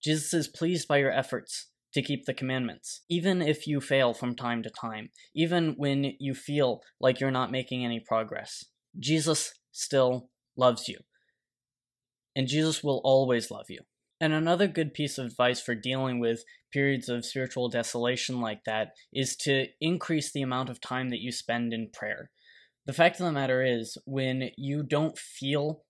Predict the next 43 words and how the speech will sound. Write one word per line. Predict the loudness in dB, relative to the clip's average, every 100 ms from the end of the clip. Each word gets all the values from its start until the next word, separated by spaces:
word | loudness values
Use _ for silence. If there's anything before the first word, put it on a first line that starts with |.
| 2
like | 2 4
your | -2
prayers | 2 2 2
are | -2
being | -2 -2 -4
heard, | -2 0 0 -2 -8 -6
that's | 4 4 4
the | -2
time | 0 2 2 2
when | 0 0
you | 0 0
need | 0 -2
to | -6
pray | -4 0 0
the | 0
most. | -2 -2 -4 -10 -12 -14 _ _ 4
That's | 4 4
the | -4
time | 0 0 0
when | 0
you | 0
need | 0 -2 -4
to | -6
just | -6 -8
place | -2 0 0
your | -2 -2
trust | 0 -2 -2
in | -4 -2
God, | 0 0 -2 -8 -14 _ _
even | -2 0 2
though | 6 6
you | 4 0
might | 0 0 0
not | -4 -4
be |
feeling | -6 -4 -2 -4 -4
him | -4
in | -4
this | -4 -6
particular | -10 -10 -10 -6 -6 -6
moment. | -10 -14 -18 -20 -20 _ _ _ _ 0
So | 6
if | 8 6